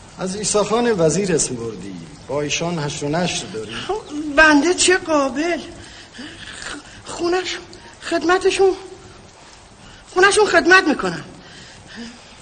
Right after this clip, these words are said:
Speaker 2: تو مهمونی ها سروسات مطبخ دست من.
Speaker 1: دست تو در خانه وزیر فقط در کار طبخه؟
Speaker 2: خودتون که شرفیاب شدین چلویی،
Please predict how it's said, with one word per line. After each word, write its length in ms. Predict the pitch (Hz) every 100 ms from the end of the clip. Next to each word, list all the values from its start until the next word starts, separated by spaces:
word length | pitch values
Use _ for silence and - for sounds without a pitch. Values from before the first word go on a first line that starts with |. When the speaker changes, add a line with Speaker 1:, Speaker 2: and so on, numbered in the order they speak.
| - - - - - - -
Speaker 2:
تو 100 | 320
مهمونی 500 | 320 339 302 311 302
ها 200 | 294 285 277 - - - - -
سروسات 580 | - 277 269 - 269
مطبخ 500 | 277 247 226 220 247
دست 280 | - 240 -
من. 160 | 226 220 - - - - - 220 233
Speaker 1:
دست 400 | - - 202 202
تو 160 | 196
در 220 | 165 156
خانه 540 | 139 151 147 147 147 147
وزیر 680 | 139 143 147 185 180 160 143 147 - - - - - - - - -
فقط 280 | 135 165 147
در 160 | 139
کار 320 | - 156 165 165
طبخه؟ 520 | - 175 - - 117 165 - - 226 220 - - - -
Speaker 2:
خودتون 440 | - 381 403 415
که 120 | 392 403
شرفیاب 520 | 349 302 247 330 381
شدین 300 | 381 403 427
چلویی، 480 | 330 302 262 226